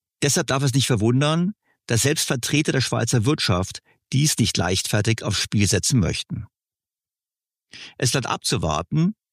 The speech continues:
ob und wie lange der U-S-Zollschock den Befürwortern des Rahmenabkommens in der Schweiz Auftrieb verleiht. Bei der Volksabstimmung,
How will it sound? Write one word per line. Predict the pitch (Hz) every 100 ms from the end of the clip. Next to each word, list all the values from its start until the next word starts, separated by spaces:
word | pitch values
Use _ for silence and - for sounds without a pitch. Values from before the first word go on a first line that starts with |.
| _ -
ob | 139 -
und | - 113
wie | 101
lange | 82 107 139
der | 117
U-S-Zollschock | 95 92 - - 101 107 - 131 - - _ _ -
den | 107
Befürwortern | 104 - 147 110 98 107 113
des | 95 -
Rahmenabkommens | 78 104 127 120 - 110 110 127
in |
der | 90
Schweiz | 82 - 87 - -
Auftrieb | 85 82 - - -
verleiht. | 151 - - - - - _ _ _ _ _
Bei | 131 175
der | 196
Volksabstimmung, | - 147 - 127 - 110 101 131 175